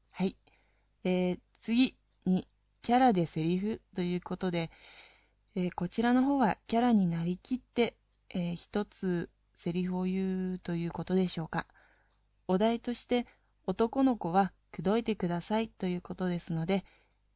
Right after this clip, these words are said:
えー、ちょうどカベルネくんとこんにゃく様、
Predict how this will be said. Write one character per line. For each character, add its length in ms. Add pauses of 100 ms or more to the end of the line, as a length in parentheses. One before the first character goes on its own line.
え 200
ー、 40
ち 120
ょ 60
う 40
ど 240
カ 160
ベ 180
ル 140
ネ 160
く 160
ん 140
と 260
こ 160
ん 80
に 80
ゃ 60
く 120
様、 380